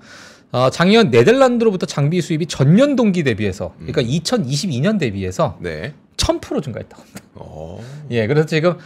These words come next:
Speaker 1: 하얀색으로 보이는 부분이 네덜란드로부터 수입된 그런 물량 총액이에요.
Speaker 2: 네.
Speaker 1: 예, 그리고 파란색 부분이, 어, 일본으로부터 들어온
Speaker 2: 어.
Speaker 1: 양인데 지금 작년에, 어, 이제 월별로 보게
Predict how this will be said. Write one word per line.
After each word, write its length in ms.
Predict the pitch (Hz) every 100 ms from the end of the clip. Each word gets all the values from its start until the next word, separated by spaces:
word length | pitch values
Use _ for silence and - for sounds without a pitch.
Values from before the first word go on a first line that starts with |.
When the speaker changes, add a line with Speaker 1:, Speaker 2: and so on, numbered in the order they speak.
| -
Speaker 1:
하얀색으로 680 | - 285 330 320 269 226 202
보이는 340 | 151 147 147
부분이 480 | 127 113 190 165 82 - _ -
네덜란드로부터 1160 | 123 202 254 226 202 180 139 135 156 147 139 - _ _
수입된 640 | - 269 - - 160 151
그런 340 | 147 131 135 113
물량 540 | 110 135 160 156 156 -
총액이에요. 720 | - 277 104 113 101 160 -
Speaker 2:
네. 440 | 95 101 101 87 76
Speaker 1:
예, 240 | 117 110
그리고 240 | 107 143 160
파란색 500 | - 277 320 277 220
부분이, 520 | 156 135 147 214 226 _ _ _ _ -
어, 220 | 117 101
일본으로부터 680 | 123 240 302 269 175 120 101
들어온 320 | 117 101 76 _ -
Speaker 2:
어. 340 | 73 73 69
Speaker 1:
양인데 480 | 110 117 127 180 95
지금 420 | - 160 185 143 110 - _ _ _
작년에, 800 | - 131 147 196 160 117 147 82 - -
어, 180 | 123 127
이제 100 | 131
월별로 560 | 120 104 151 196 175 151
보게 560 | 139 143 139 123 107